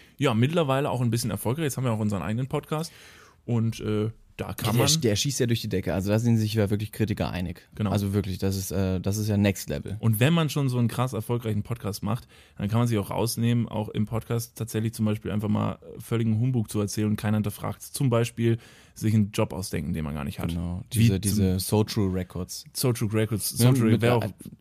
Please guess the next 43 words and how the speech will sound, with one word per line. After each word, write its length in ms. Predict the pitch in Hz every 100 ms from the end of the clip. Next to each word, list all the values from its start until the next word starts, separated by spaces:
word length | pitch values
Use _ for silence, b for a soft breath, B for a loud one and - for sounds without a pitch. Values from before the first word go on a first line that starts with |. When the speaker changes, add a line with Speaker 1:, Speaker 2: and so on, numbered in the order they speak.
| _ -
Speaker 2:
einer 120 | 110
Speaker 1:
blöder 100 | 117
Speaker 2:
unserer 160 | 117 101
Speaker 1:
Name. 100 | 95
Speaker 2:
ersten 260 | 120 113 113
Kunden 360 | 123 110 113
war 120 | 104 104
ja 80 | 98
zum 140 | 101
Beispiel 340 | 95 98 -
sie, 240 | 98 101 104
In-, 180 | 110 107
Ines 360 | 104 110 110
Anjoli, 400 | 101 101 117 110
Layla 220 | 104 101
Lowfire 440 | 98 113 123 131 123
zum 140 | -
Speaker 1:
Ja, 80 | 104
ja, 40 | 113
Speaker 2:
Beispiel. 120 | 113
Speaker 1:
genau. 140 | 110
Und 60 | 104
dann 100 | 107
haben 80 | 110
wir 80 |
Besser 220 | 107 107 95
als 140 | -
Sex 200 | 120 117
gegründet 400 | 113 113 113 107
und 120 | 104
so. 120 | 107
Und 100 | 107
das 180 | 104 -
war, 260 | 110 104 95
haben 100 | 104
wir 80 | 104
dann 120 | 101
natürlich 280 | 98 104 107
abgegeben, 500 | - 107 107 107 107 -
netterweise 480 | 107 104 101 104 104
und 100 | 104
so. 160 | 104 B B B -
Ja, 260 | 101 95